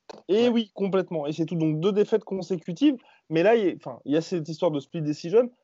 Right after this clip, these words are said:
Speaker 1: Normalement, il va affronter Cerudo. Mais comme Cerudo est parti, il y a vraiment plus de raison, finalement, si vous voulez, qu'il ait son title shot.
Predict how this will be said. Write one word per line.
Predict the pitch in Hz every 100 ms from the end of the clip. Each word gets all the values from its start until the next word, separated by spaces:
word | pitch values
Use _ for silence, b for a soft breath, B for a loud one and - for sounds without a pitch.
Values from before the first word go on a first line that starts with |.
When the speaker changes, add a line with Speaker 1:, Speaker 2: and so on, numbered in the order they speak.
| _
Speaker 1:
Normalement, | 151 185 202 214 220
il | 160
va | 156
affronter | - 151 160
Cerudo. | 156 147 156 262 269
Mais | 190
comme | 180 208
Cerudo | 196 190 180
est | 180
parti, | 180 190 285
il | 240
y |
a | 151
vraiment | 139 165 214 196 -
plus | 226 214 247 247
de | 165 165
raison, | 147 147 185 196 240
finalement, | - 165 170 190
si | -
vous | 165 147
voulez, | 165 202 -
qu'il | _ 190 196 190
ait | 196
son | 185 180
title | 165 156 165
shot. | 156 160